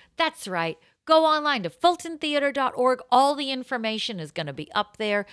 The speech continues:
and follow them on all of their socials at Fulton Theater.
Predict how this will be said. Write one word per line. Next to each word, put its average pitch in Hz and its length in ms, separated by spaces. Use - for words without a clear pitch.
and 214 180
follow 269 320
them 233 600
on 165 200
all 151 200
of 139 120
their 143 200
socials 143 500
at - 260
Fulton 143 440
Theater. 143 600